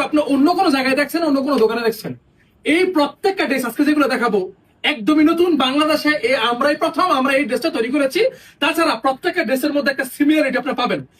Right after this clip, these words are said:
মানে মনে হবে যেন প্রত্যেকটা ড্রেসের মধ্যে কিছু না কিছু একটা মিল আছে। ওর মিলটা কি, যদি আপনি এইটাও কমেন্ট করতে পারেন, তাও আপনার আমি এক লাখ টাকা দিব। ওইটা তো কোথাও না, আবার ওন্না না, কিন্তু মিল ড্রেসের মধ্যে একটা দেখবেন, সবগুলোর মধ্যে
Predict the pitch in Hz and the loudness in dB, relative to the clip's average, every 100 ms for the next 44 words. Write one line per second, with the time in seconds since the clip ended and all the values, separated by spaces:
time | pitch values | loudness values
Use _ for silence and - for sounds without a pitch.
0 | _ - 294 277 311 370 330 330 302 277 | _ -2 2 4 4 4 2 2 0 0
1 | 285 269 339 302 262 277 277 277 349 339 | -2 -4 -2 -2 -2 -2 -4 -4 -2 0
2 | 294 302 269 220 262 311 - 151 120 _ | -2 -2 -2 0 2 2 0 -8 -16 _
3 | _ - 247 247 233 311 427 415 359 - | _ -6 -2 0 4 4 4 2 -2 0
4 | 262 262 220 - _ - 262 302 320 330 | 2 2 0 -6 _ -4 0 0 2 4
5 | 392 480 523 466 392 370 339 311 262 254 | 4 2 0 0 0 0 0 0 0 0
6 | 349 359 330 330 294 285 285 262 190 202 | 0 0 0 0 0 -2 -4 -6 -2 -2
7 | 180 156 - _ _ _ _ - 320 359 | -2 -4 -6 _ _ _ _ -2 -2 0
8 | 359 311 - 392 330 359 311 247 180 151 | -4 -4 0 2 4 4 4 2 -2 -6
9 | _ _ 285 330 359 339 262 262 - 147 | _ _ -2 2 2 0 -2 -4 -6 -10
10 | - _ _ _ _ _ - 196 302 370 | -12 _ _ _ _ _ -6 2 4 4
11 | 302 247 302 359 349 359 320 311 311 320 | 2 0 0 2 2 2 2 0 0 -2
12 | 294 311 302 - 214 220 269 269 285 | -2 0 -2 -2 -4 2 0 0 0